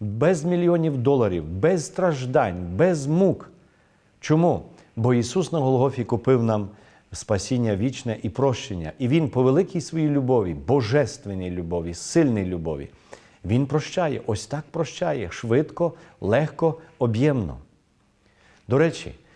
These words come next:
те, що Він висить на Голгофі, це суто Його любов до нас.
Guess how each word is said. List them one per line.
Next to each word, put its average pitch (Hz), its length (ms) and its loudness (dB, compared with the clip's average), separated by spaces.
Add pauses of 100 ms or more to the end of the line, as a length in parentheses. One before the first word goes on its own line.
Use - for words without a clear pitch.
(200)
те, 170 120 2
що 170 180 0
Він 185 160 0
висить 165 360 -2
на 160 80 2
Голгофі, 123 600 2 (500)
це 156 340 2 (680)
суто 196 720 0
Його 127 360 4
любов 120 360 2
до 104 140 -2
нас. 69 420 -10